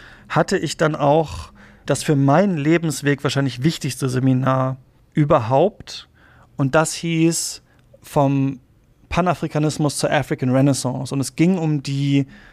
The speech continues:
antikolonialen Bewegungen in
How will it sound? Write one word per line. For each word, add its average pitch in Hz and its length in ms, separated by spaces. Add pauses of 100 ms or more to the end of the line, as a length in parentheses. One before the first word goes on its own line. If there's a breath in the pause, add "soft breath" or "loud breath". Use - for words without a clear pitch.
(760 loud breath)
antikolonialen 139 1300 (220)
Bewegungen 147 920 (100)
in 131 640